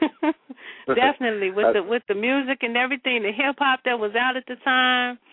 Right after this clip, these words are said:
Speaker 1: Yeah. Okay. Um, well, I thank you so much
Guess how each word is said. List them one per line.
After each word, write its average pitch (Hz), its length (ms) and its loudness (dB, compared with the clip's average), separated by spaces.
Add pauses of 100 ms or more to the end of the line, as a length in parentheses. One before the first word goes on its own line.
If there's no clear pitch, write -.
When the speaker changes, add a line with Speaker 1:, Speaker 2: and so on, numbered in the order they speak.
(720)
Speaker 1:
Yeah. 55 300 -12 (1200)
Okay. 208 400 -6 (160)
Um, 202 640 -2 (520)
well, - 100 -2
I 196 180 0
thank 196 240 -2
you 190 80 -8 (100)
so 160 120 -2
much 151 220 -4